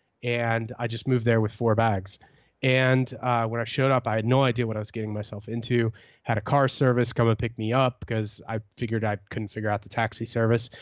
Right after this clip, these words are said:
Uh, went, moved up into this, uh, uh, one-bedroom apartment, or a two-bedroom apartment, sorry, with this guy that I didn't know. And, um, he was like, "All right, that's cool. You know, when's your furniture showing up?" I'm like, "I have no furniture."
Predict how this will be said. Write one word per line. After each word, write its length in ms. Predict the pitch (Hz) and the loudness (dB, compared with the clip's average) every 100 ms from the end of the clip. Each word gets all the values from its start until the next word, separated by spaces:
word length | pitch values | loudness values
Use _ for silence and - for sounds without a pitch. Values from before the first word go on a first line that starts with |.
| - - _ - | -20 -20 _ 0
Uh, 280 | 123 113 | 4 4
went, 300 | 113 139 139 | 4 4 2
moved 400 | 127 123 135 135 | -2 0 0 2
up 240 | 135 127 - | 2 2 2
into 320 | 123 127 127 | 0 0 0
this, 300 | 120 117 - | 0 -2 0
uh, 340 | 113 110 107 110 | 2 4 2 -2
uh, 220 | 117 107 107 101 - | -4 -2 -4 -8 -12
one-bedroom 760 | 120 123 131 120 117 117 107 104 _ _ | -2 2 4 4 4 2 0 -4 _ _
apartment, 580 | 113 - 151 127 117 120 - _ _ _ _ _ - | -8 0 2 4 2 0 -6 _ _ _ _ _ -6
or 160 | 156 143 | 2 2
a 40 | |
two-bedroom 420 | - 160 139 120 | 4 2 4 2
apartment, 340 | 101 - 104 101 | -2 -4 -6 -4
sorry, 300 | 113 107 104 - _ | 0 0 -2 -8 _
with 160 | 120 117 | -4 -2
this 200 | 113 - | -2 0
guy 220 | 117 117 | 2 4
that 100 | 110 | 4
I 120 | 104 | 2
didn't 280 | 104 117 107 | 2 0 2
know. 420 | 113 131 107 104 - _ _ - | 4 4 4 0 -8 _ _ -4
And, 540 | 131 127 127 127 123 120 | 0 2 2 0 -2 -6
um, 440 | 123 120 117 110 107 _ _ _ | -2 0 0 -4 -10 _ _ _
he 140 | 135 143 | -4 -2
was 160 | 131 | -2
like, 160 | 127 120 | -4 -4
"All 80 | 196 | 0
right, 240 | 135 143 | 2 2
that's 180 | 139 147 | 0 0
cool. 380 | 175 165 113 110 | 2 4 2 2
You 100 | 120 | 2
know, 80 | |
when's 220 | 113 127 120 | 4 4 2
your 60 | |
furniture 360 | - 185 180 117 | 2 2 2 -2
showing 320 | - 110 107 | -2 0 0
up?" 180 | 107 101 | -2 -2
I'm 120 | 113 | -2
like, 240 | 110 107 - | -2 -6 -4
"I 140 | 113 | -2
have 180 | 107 135 | 0 2
no 120 | 117 | 0
furniture." 560 | 104 107 107 - 113 | 0 -2 -4 0 -2